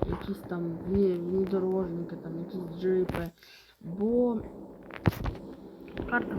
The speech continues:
хоч і маленька, але без машин доволі тяжко пересуватися. Тут, е, ну, як сказати, не тяжко, але просто, е, хочеться трошки швидше пересуватися по карті. Так, давайте з вами.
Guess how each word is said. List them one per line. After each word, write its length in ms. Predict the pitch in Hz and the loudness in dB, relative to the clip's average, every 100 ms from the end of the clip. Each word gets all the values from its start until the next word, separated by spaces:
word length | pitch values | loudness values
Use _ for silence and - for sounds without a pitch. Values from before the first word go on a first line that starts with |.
| 202 | 2
хоч 100 | 196 | 2
і 40 | 202 | 2
маленька, 560 | 190 208 339 - - - - | 0 4 4 4 -2 -4 -2
але 140 | 190 220 | 0 0
без 240 | 202 185 | 0 0
машин 480 | 190 196 - 294 330 - - - - | 0 -2 -2 -2 -2 -6 -14 -14 -8
доволі 360 | 185 226 254 214 | -4 0 0 0
тяжко 760 | - 214 214 - 190 190 190 - - 190 | -2 -4 -4 -4 0 2 0 -2 -8 -6
пересуватися. 840 | 185 190 196 180 165 - - - - - - - - - - - - - | -4 -4 -6 -4 -4 -6 -12 -10 -10 -10 -12 -16 -16 -16 -16 -18 -16 -8
Тут, 320 | 170 156 - | -6 -6 -10
е, 500 | 175 170 175 175 170 - - - - | -6 -4 -4 -2 -4 -6 -12 -16 -2
ну, 220 | 339 339 - 285 | 2 2 0 -6
як 200 | 269 - | -6 -6
сказати, 420 | - 196 185 233 | -6 -4 -2 -2
не 80 | 262 | -4
тяжко, 680 | - 269 262 254 - 202 165 | -2 0 0 -2 -4 -2 -2
але 200 | 190 196 | 0 0
просто, 800 | - 214 220 214 - 202 196 190 - - - - - - - - - - - - - - - - | 0 0 0 0 -2 2 4 2 -2 -16 -20 -20 -20 -16 -12 -10 -4 -4 -4 -6 -12 -10 -10 -4
е, 460 | 185 180 180 180 185 | 0 0 2 2 4
хочеться 320 | - 202 202 196 | 4 4 2 2
трошки 340 | 202 196 - | 2 0 0
швидше 460 | - 208 190 - - | -2 4 4 4 -8
пересуватися 760 | 175 175 - 196 202 - - - | -8 -10 -6 -4 -4 -4 -10 -10
по 60 | 180 | -10
карті. 460 | - 180 175 - 170 - - - - | -8 -8 -6 -8 -6 -4 -4 -4 -2
Так, 200 | 185 180 | -2 2
давайте 320 | 202 214 - | 2 2 0
з 40 | |
вами. 180 | 190 180 | -2 -2